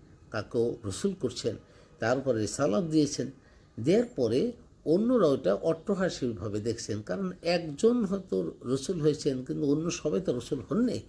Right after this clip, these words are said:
সুতরাং অধিকাংশ লোক ছিল পথভ্রষ্ট, আর অধিকাংশ লোক যারা পথভ্রষ্ট,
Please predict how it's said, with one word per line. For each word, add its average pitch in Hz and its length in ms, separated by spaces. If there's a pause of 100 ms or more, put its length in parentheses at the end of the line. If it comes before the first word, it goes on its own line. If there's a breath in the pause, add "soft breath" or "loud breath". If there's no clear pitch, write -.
(380 loud breath)
সুতরাং 151 540
অধিকাংশ 175 560
লোক 151 300
ছিল 127 300
পথভ্রষ্ট, 101 500
আর 95 120
অধিকাংশ 196 520
লোক 190 180
যারা 151 140
পথভ্রষ্ট, 170 440